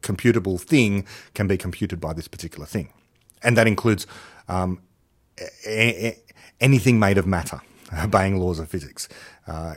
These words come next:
is going to be, its behaviour is going to be computable. It goes on to say, quote, The proof I have given of the existence of can't-go-to environments is essentially due to Turing. As I said, he was not thinking explicitly in terms of virtual reality,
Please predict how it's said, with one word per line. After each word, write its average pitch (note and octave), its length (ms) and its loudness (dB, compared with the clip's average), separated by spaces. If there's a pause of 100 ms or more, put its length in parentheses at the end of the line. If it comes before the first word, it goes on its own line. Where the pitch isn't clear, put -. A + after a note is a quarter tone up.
is F#2+ 240 -4
going F2+ 300 0
to F2+ 120 -8
be, E2+ 460 -4
its G#2+ 200 -6
behaviour F#2+ 520 0
is E2+ 100 -4
going E2+ 220 -6
to E2 100 -12
be D#2+ 240 -6 (300)
computable. - 640 -6 (480)
It D#2+ 60 -14
goes F2+ 180 -4
on G#2 100 0
to E2+ 100 -10
say, - 120 -14 (100)
quote, - 320 -8 (540)
The - 60 -6
proof - 240 0
I D3 100 6
have G#2+ 100 4
given G#2+ 260 -2
of F#2+ 120 -6
the G#2 100 -2
existence F#2+ 440 -8
of F2 100 -10
can't-go-to G2 600 -2
environments D#2 560 -12 (280)
is C3+ 120 0
essentially E3+ 420 2
due G#2+ 260 4
to B2+ 100 -8
Turing. - 360 -10 (420)
As C3+ 120 4
I C3 40 6
said, A2 260 -2 (160)
he F3+ 120 6
was E3+ 120 4
not C#3 200 0
thinking A#2 340 2
explicitly - 580 -2
in G2 80 2
terms F#2 280 -2
of F2 60 -4
virtual F2+ 280 -4
reality, A2+ 460 4